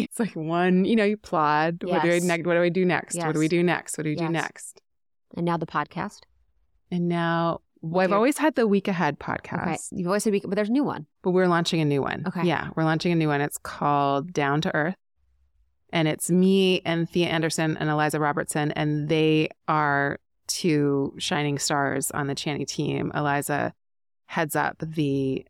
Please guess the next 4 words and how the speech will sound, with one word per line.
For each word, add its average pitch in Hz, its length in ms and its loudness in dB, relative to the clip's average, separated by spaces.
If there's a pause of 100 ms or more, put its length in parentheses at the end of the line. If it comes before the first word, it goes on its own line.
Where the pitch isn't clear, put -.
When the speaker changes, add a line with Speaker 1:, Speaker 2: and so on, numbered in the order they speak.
Speaker 1:
content 147 680 -4
department, 151 680 -4 (540)
and 143 560 -6 (100)
Thea 143 400 0